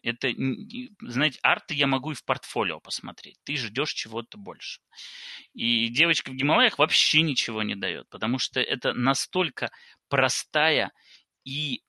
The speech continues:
банальная история, насколько вообще возможна история про... Блин, как можно рассказать настолько банальную историю про Гималаи? Что такое Гималаи? О, это духовные практики, это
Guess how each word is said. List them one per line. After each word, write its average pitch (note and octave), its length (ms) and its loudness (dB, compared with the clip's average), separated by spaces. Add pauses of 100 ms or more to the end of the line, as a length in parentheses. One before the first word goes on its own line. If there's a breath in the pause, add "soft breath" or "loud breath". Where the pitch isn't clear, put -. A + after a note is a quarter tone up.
банальная A#2+ 800 4
история, F3+ 600 2
насколько C3 800 0
вообще A#2+ 380 2
возможна B2+ 640 2
история C3 600 0
про... A#2 400 -4 (720)
Блин, D3+ 260 0
как G#3+ 180 0
можно G3+ 280 4
рассказать D3+ 320 0
настолько D3 440 -2
банальную A#2 600 4
историю E3+ 300 -2
про A#2 140 -6
Гималаи? G#2 560 0 (800 loud breath)
Что - 260 -4
такое F#3 300 0
Гималаи? C#3+ 560 2 (160)
О, G3 500 0
это E3+ 300 0
духовные C#3+ 640 2
практики, D3+ 680 0 (960 loud breath)
это C3+ 560 6